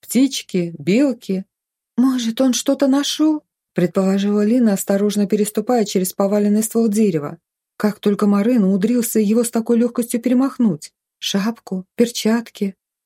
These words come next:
«Не нравится мне все это», напряженно произнес Айрторн. «Мне тоже», призналась Линетта.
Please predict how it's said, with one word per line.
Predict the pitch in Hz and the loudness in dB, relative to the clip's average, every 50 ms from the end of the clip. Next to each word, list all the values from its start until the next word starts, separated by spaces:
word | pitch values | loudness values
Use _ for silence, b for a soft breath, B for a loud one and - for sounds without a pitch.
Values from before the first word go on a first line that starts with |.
| _ _ _ - | _ _ _ -2
«Не | 156 160 165 | 0 2 2
нравится | 170 170 196 226 233 175 151 - - - | 4 2 2 2 2 0 0 -2 -4 -4
мне | 151 151 151 151 | -2 -2 -2 -2
все | - - - 160 | -4 -4 -2 -2
это», | 156 151 156 156 - 156 151 151 156 _ _ _ _ _ _ _ _ _ _ - | 0 0 -2 -4 -6 -8 -8 -8 -10 _ _ _ _ _ _ _ _ _ _ -4
напряженно | - 165 160 - 180 190 190 170 165 208 196 185 185 180 | -2 -2 0 2 2 2 2 2 2 2 2 2 2 0
произнес | 180 175 180 180 180 160 175 190 185 180 - - - - | 0 0 0 0 0 0 0 0 0 0 -2 -6 -8 -4
Айрторн. | 185 180 170 160 156 - - 151 143 147 147 147 147 151 _ _ _ _ _ _ _ _ - - | -2 0 0 0 -2 -4 -4 -4 -4 -4 -6 -10 -10 -14 _ _ _ _ _ _ _ _ -4 0
«Мне | 233 233 202 190 190 - | 0 0 0 0 -4 -6
тоже», | - 185 170 175 - - 165 165 165 _ _ _ _ _ | -8 -8 -8 -8 -10 -10 -10 -12 -14 _ _ _ _ _
призналась | - 170 175 165 160 170 170 165 160 170 - - | -4 -2 -2 -2 0 -2 -2 0 -2 -2 -4 -4
Линетта. | 175 175 175 165 165 170 165 160 _ - - 165 175 | -2 -2 -2 0 -2 -4 -6 -8 _ -14 -14 -14 -14